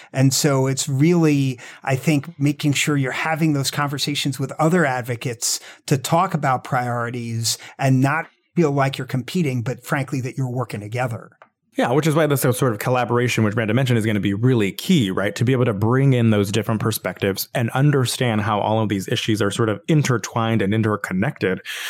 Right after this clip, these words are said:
Speaker 2: that just because somebody's working on housing doesn't mean they're not interested in environmental policy.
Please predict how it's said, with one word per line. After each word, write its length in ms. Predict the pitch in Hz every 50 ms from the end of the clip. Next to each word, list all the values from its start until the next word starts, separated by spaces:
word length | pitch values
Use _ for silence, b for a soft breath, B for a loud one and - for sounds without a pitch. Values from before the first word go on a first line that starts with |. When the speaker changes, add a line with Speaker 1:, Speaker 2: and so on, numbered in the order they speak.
| B B B _
Speaker 2:
that 240 | 131 120 110 101 - - _ -
just 240 | 117 160 170 - -
because 300 | 143 127 - 131 120 -
somebody's 400 | - 123 123 117 117 113 107 -
working 300 | 110 123 - - 113 101
on 100 | 101 92
housing 540 | 92 - 156 175 156 117 110 101 101 104 B B B B B -
doesn't 260 | 180 151 147 139 135
mean 160 | 123 131 117
they're 140 | 110 104 104
not 240 | 107 117 123 113 117
interested 440 | 120 117 - 117 - - 120 107
in 120 | 107 101 98
environmental 580 | 98 98 113 107 98 98 127 170 147 107 87
policy. 480 | - - 110 98 92 87 - 101 95 92